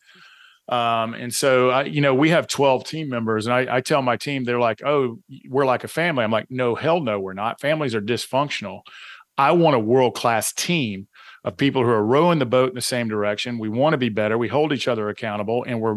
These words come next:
we're marching toward the same mission 'cause we're gonna spend the most time together. That, I'm gonna love and respect you, but we're a world-class team. We're not a family. So what I would say is a, a great family member,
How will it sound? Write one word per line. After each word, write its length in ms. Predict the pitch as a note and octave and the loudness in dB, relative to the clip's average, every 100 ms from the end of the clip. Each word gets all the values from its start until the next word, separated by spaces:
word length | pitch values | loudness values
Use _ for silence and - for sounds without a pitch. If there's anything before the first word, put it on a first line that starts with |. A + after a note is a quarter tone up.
| A2+ | -4
we're 180 | C3 A#2 | -4 -2
marching 380 | A2+ A#2+ A#2+ A#2+ | 2 0 0 -6
toward 200 | A#2+ A#2 | -6 -6
the 60 | G#2+ | -4
same 260 | A#2+ G#2+ | -4 -2
mission 240 | A#2 E3+ C#3+ | -2 -4 -4
'cause 160 | A#2+ | -2
we're 80 | A#2 | 0
gonna 120 | C3 | -2
spend 280 | - D3 C#3 | -2 -2 0
the 40 | |
most 220 | A#2+ A2 - | 0 -2 -2
time 220 | C#3+ D#3 | -2 -2
together. 400 | G#2+ G2 F#2 F#2 - - - | -2 -4 -4 -12 -18 -14 -4
That, 180 | C#3+ - | -4 -2
I'm 80 | C3+ | 0
gonna 120 | B2+ | 2
love 280 | A2 B2 C#3 | 4 4 4
and 100 | B2 | 2
respect 400 | A2 - D#3 D#3 | 0 0 0 0
you, 80 | A2+ | -2
but 160 | G#2 B2 | -4 -2
we're 120 | A#2+ | 0
a 40 | |
world-class 480 | A2 A#2 G#2 A#2 G2+ | 0 -2 -2 -6 -6
team. 240 | - A2+ G#2 | -8 -6 -4
We're 140 | G#2 | -4
not 180 | G#2 G#2 | -4 -4
a 20 | |
family. 340 | - A2+ G2+ G2+ - - - | -4 -6 -6 -8 -16 -18 -4
So 140 | C#3+ | 2
what 100 | D#3 D#3+ | 6 6
I 40 | D3 | 6
would 80 | |
say 240 | - F#3+ F#3 | 6 4 4
is 160 | C3+ | 4
a, 160 | B2 B2 | 2 0
a 100 | C3 | -4
great 360 | A#2 C3+ C#3 - | 0 0 0 -2
family 320 | C3+ C#3 C#3+ | -6 -4 -2
member, 400 | C#3 C#3+ D#3+ | -2 -2 -2